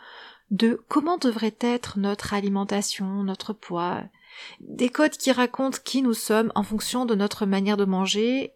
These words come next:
qui nous sommes en fonction de notre perte de poids. Ces codes vont raconter quelque chose à propos de nous, mais est-ce bien la vérité, notre vérité ? Et dans ce contexte,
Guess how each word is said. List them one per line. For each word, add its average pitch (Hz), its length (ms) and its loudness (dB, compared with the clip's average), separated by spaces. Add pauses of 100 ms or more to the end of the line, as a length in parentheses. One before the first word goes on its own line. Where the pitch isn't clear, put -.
qui - 180 -2
nous 240 120 4
sommes 208 480 0
en 185 120 0
fonction 190 380 -6
de 220 100 0
notre 180 300 -2
perte - 400 -2
de 170 140 -2
poids. - 300 -10 (1400)
Ces - 280 0
codes 233 360 2 (420)
vont 208 500 -2 (140)
raconter 220 760 4
quelque 214 260 2
chose 233 480 0 (160)
à 190 120 2
propos 214 400 -4
de 190 180 0
nous, 202 440 4 (460)
mais 220 360 2 (180)
est-ce 202 240 0
bien 220 240 -2
la 269 140 4
vérité, 190 640 0 (560)
notre 208 560 4
vérité ? 190 640 0 (1000)
Et 208 120 4
dans 202 160 0
ce - 160 -4
contexte, - 800 -2